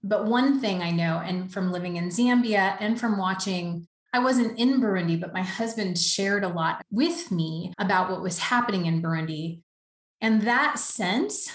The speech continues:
of connection and community really sustains people. And in fact, is one of the things that is indicated as super important in resilience,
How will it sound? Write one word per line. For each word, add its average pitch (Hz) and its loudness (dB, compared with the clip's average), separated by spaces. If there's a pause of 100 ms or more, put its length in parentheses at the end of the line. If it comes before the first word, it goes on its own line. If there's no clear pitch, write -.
(120)
of 214 -8
connection 220 -2
and 190 -6
community 196 0 (240)
really 277 -2
sustains 302 2
people. 160 -8 (100)
And 233 2
in 240 4
fact, 214 0
is 202 0
one 190 -2
of 196 -4
the 190 -6
things 202 -2
that 180 -4
is 175 -4 (160)
indicated 240 2
as 185 -2 (140)
super 370 2
important 190 0
in 170 -2
resilience, 170 0